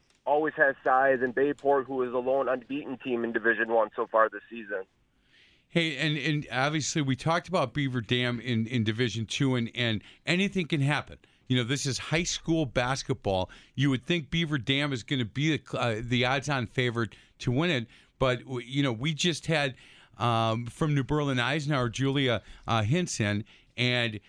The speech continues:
Speaker 2: they're, they're number two, and, and Pius is number four, and Whitefish Bay is six. And look, uh, you, going into it, you gotta think Beaver Dam is the team that, that everybody's gonna wanna have to, have to beat.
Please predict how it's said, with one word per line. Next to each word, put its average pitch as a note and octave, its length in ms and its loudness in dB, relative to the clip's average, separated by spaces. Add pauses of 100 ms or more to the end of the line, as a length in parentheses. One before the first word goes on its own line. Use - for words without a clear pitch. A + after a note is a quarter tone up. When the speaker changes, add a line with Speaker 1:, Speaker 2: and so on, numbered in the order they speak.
(140)
Speaker 2:
they're, E3 300 2
they're D3 280 0
number D3+ 320 -2
two, F3 420 0
and, A#2 140 0
and A#2 180 -2
Pius D3+ 500 -2
is C3 120 -4
number A2+ 220 0
four, E3 420 0
and A#2+ 100 0
Whitefish B2 480 -2
Bay D3+ 180 0
is A2 140 -4
six. - 460 0
And A2 180 -2 (540)
look, C#3+ 240 0
uh, G#2+ 180 -8
you, A#2 420 -4 (160)
going E3 320 0
into F3 280 0
it, C#3 80 -4
you C#3 100 4
gotta C#3+ 240 4
think C3+ 260 -2
Beaver B2 280 2
Dam B2+ 340 2
is A#2+ 120 0
the A2 100 -8
team C3 320 2
that, A2+ 220 0
that A2 140 2
everybody's A#2+ 460 0
gonna A#2 220 2
wanna G#2+ 320 0 (280)
have A#2 220 -2
to, G2 160 -2 (100)
have A2+ 240 0
to - 80 -6
beat. C3+ 400 0